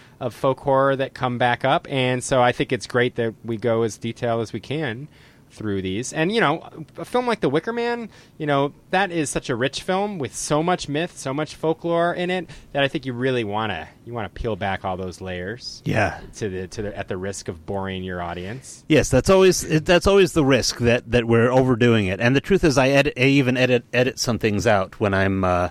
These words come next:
Speaker 1: <gasps>
Speaker 2: w-, when we're
Speaker 1: No,
Speaker 2: recording.
Speaker 1: you
Speaker 2: Yes,
Speaker 1: don't.
Speaker 2: I do. I edit all of my jokes out. That's why
Speaker 1: Everything
Speaker 2: he's <laughs>
Speaker 1: brilliant that I've ever said is
Speaker 2: It's,
Speaker 1: on the
Speaker 2: it's,
Speaker 1: cutting room
Speaker 2: it's really
Speaker 1: floor.
Speaker 2: tough. Like, I have to decide. It's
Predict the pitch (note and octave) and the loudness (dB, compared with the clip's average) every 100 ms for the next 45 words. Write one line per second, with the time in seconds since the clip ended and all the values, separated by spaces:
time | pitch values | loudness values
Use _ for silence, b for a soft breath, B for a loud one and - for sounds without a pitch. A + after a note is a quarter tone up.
0 | - - - C3 D3 C#3 A#2+ G#2+ G#2 G2+ | -6 -20 -14 -8 -6 -4 -2 0 2 2
1 | - - G#2+ G2+ A#2 B2 A2 F2+ - B2+ | 2 0 0 0 2 2 2 -2 0 2
2 | C3+ A2+ A#2+ C#3 B2+ B2+ C3 A#2+ A#2+ A2+ | 4 4 6 4 4 4 4 2 0 0
3 | - A#2 - G2 F2 A2 A#2+ B2 E3+ D3+ | 0 0 0 -4 -2 -2 0 2 2 0
4 | - A#2+ B2 B2 B2+ A2+ G2+ G#2 G#2+ G#2+ | 0 0 2 2 0 -4 -4 -2 -2 -2
5 | - F#2+ F2 - E2+ D#3 F#2+ D3 - - | -2 -2 -4 -6 -2 0 0 -2 0 0
6 | D#3 C3 D3+ E3+ F3+ E3+ F3+ D3 - G2 | 2 0 2 4 4 2 0 0 -4 -8
7 | G#2+ - A2+ A#2 D3+ - D3 C#3+ D3+ C#3+ | -10 -4 -2 2 2 2 -2 2 4 4
8 | B2+ - - D3 | 2 -4 -6 -4